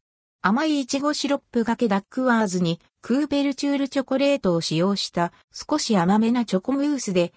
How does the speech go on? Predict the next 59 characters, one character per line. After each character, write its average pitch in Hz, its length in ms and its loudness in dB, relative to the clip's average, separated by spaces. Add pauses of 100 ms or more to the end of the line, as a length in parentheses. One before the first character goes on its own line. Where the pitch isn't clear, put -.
(160)
甘 190 240 2
酸 294 120 -6
っ - 100 -10
ぱ 254 140 -2
い 240 100 0
ダ 185 140 2
イ 254 80 2
ス - 180 -4
イ 269 140 -2
チ - 220 -6
ゴ 190 180 2
を 160 80 0
包 - 340 -2
み 247 60 -10
込 247 120 -2
み 220 140 0
ま 202 120 0
し - 100 -10
た。 - 220 -6 (440)
見 262 160 -2
た 285 160 -4
目 262 140 0
も 247 100 2
可 185 220 -2
愛 190 180 0
く、 - 240 -4 (240)
お 160 80 2
子 277 160 0
さ 277 160 -4
ん 269 100 -2
に 262 80 0
お 240 120 0
す - 60 -4
す - 220 -2
め 269 140 2
の 262 100 2
一 247 260 -6
品 185 320 0
で 143 180 -2
す。 - 280 -12 (500)
価 - 120 -2
格 277 240 -2
は 247 160 2
三 311 240 -2
百 220 260 0
七 180 300 2
十 196 220 2
八 160 340 -4
円。 143 220 0 (440)
発 202 380 -4
売 269 220 0
日 233 120 2
は 170 120 0
九 294 180 -6
月 277 300 0
二 233 160 4
十 214 180 2
二 156 180 2
日。 160 440 -2